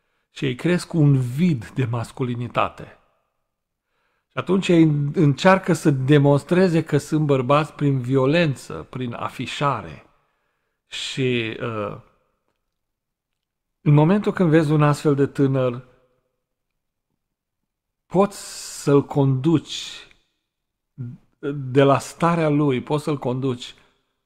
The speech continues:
să-i prezinți pe Tatăl Ceresc și să-i spui, "Tu poți să ai un tată adevărat."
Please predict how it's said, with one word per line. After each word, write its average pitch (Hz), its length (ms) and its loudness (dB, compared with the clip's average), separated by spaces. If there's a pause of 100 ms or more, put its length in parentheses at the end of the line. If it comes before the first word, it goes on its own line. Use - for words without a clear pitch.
(280)
să-i 127 200 -4
prezinți 131 640 -2
pe - 160 -8
Tatăl 123 360 -8
Ceresc - 500 -12 (800)
și - 80 -18
să-i 131 160 -4
spui, 131 280 -6
"Tu - 120 -12
poți 147 260 -2
să - 80 -8
ai 117 140 -2
un 113 100 -8
tată 104 280 -4
adevărat." 92 640 -8